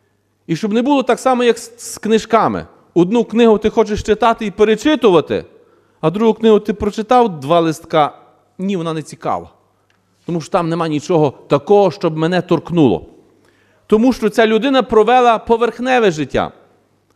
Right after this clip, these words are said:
Вона не жила глибоко. І тому, бачите, ми один одного бачимо,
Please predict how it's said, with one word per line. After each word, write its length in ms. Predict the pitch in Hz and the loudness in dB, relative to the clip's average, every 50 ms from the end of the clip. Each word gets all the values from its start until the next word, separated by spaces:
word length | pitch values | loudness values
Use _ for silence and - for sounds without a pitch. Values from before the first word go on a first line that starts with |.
| _ _ - | _ _ -4
Вона 160 | 139 196 220 | -2 0 2
не 140 | 220 214 190 | 2 2 2
жила 260 | 196 240 233 226 190 | 2 2 2 2 2
глибоко. 520 | 170 185 190 175 185 165 - - - - - _ _ _ _ _ _ _ _ _ _ _ _ _ _ _ _ _ _ _ _ _ _ _ _ _ - | 2 2 0 2 2 0 0 -2 -6 -20 -20 _ _ _ _ _ _ _ _ _ _ _ _ _ _ _ _ _ _ _ _ _ _ _ _ _ -12
І 80 | 127 127 | -10 -4
тому, 200 | - 254 254 220 | 0 2 2 4
бачите, 440 | 214 269 277 269 247 202 - 208 | 4 2 2 0 -4 -4 -2 -2
ми 340 | 202 208 226 240 240 233 220 | 0 0 2 2 4 4 4
один 220 | 202 190 202 220 220 | 4 2 2 2 2
одного 340 | 226 226 202 202 202 202 | 2 2 2 2 0 2
бачимо, 680 | 185 185 233 247 247 240 - 196 180 170 160 147 120 - | 2 2 2 2 2 0 -4 -4 -2 2 2 2 0 -2